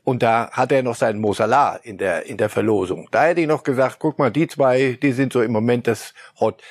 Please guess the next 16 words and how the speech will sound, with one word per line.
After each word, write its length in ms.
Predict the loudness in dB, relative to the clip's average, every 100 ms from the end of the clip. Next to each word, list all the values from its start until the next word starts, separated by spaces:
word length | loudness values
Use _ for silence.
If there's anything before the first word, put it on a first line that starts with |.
| -6
Auch 160 | -4 -2
Benzema 640 | 0 0 0 0 2 2
aus, 220 | 0 -4 -8
aus 300 | -4 -4 -4 -14
Madrid, 480 | -6 -2 0 0 2
fragen 240 | 0 0
Sie 60 | -2
mal 160 | -2
Toni 240 | 0 -2 0
Kroos, 380 | 0 0 -4 -12
der, 440 | -14 -6 -2 -2
der 220 | -2 -4 -2
sieht's 180 | -4
auch 160 | -2 0
wieder 180 | 0 0
anders. 320 | 0 -4